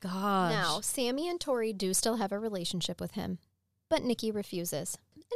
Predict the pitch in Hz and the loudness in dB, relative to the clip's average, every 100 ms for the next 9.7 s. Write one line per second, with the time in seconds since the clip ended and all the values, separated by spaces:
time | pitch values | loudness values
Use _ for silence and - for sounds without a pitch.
0 | 494 - 427 - 349 330 277 - 233 - | 0 2 2 4 4 2 0 0 -10 -12
1 | - 226 - 208 202 190 190 165 - 175 | -6 -6 -4 -6 -6 -8 -6 -6 -8 -6
2 | 170 - _ - 220 349 349 359 349 359 | -8 -8 _ -4 -2 0 2 2 2 2
3 | 359 349 _ 233 254 285 311 311 311 311 | 0 -2 _ -2 2 4 4 4 2 2
4 | 302 311 311 - 320 285 180 185 202 220 | 2 2 0 2 4 6 6 4 4 6
5 | 220 220 - 226 214 - 220 214 196 202 | 8 6 2 -2 -2 0 4 4 6 4
6 | 175 165 202 196 190 220 202 185 185 180 | 2 0 -2 -2 -4 -2 0 0 -2 -4
7 | 175 170 175 294 285 294 269 - - 233 | -2 0 0 2 0 0 -4 -10 -4 -2
8 | 220 226 - 226 233 240 240 220 220 202 | 0 -2 -4 -4 -4 -6 -6 0 2 4
9 | 208 202 - 220 196 196 196 | 4 2 -2 0 2 2 0